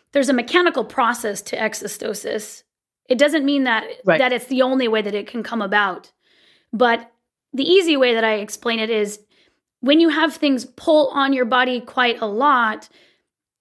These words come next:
Speaker 1: the excessive pull, and excessive is relative, but let's say, let's say that more the, the load that you create regularly through repetitive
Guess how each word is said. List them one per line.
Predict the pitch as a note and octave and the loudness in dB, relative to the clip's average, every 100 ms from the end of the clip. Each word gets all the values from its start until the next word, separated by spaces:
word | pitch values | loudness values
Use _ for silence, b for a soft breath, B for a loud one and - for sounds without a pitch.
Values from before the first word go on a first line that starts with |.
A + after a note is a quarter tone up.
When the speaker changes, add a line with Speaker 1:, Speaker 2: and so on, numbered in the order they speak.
| _ _ - | _ _ -4
Speaker 1:
the | C#4 - | -2 0
excessive | C#4 - D#4+ D#4+ D#4 A3 - | -2 -2 -2 -2 -4 -4 -8
pull, | - E4 D#4+ G3 E3+ A3 A#3+ _ - | -6 2 2 2 -2 -6 -8 _ -6
and | A#3+ B3 | -2 0
excessive | B3+ - E4 E4+ C4+ | 0 0 -2 0 -4
is | G#3+ | 0
relative, | G#3+ G#3+ G3+ - - G#3+ | 0 0 -2 -12 -10 -2
but | A3+ | 2
let's | C4 C#4+ | 2 2
say, | - C#4 C#4 D4 | 2 2 2 2
let's | D#4+ D#4+ | 0 0
say | D#4 | 0
that | C#4 B3 | 0 2
more | B3+ C4 | 2 4
the, | A#3+ | 4
the | A#3 | 4
load | A3+ C4 E4 | 4 4 4
that | C#4+ C4 | 0 -2
you | C4 | -4
create | - C4 G#3+ | 0 2 2
regularly | G#3+ A#3 B3 A3+ G#3+ | 2 2 2 2 0
through | G#3+ A#3+ G#3+ G#3 B B B B B _ _ _ _ _ | 0 2 2 2 B B B B B _ _ _ _ _
repetitive | B3+ B3 - C4 A#3+ A#3 G#3+ G3+ | 0 0 2 2 4 2 0 -8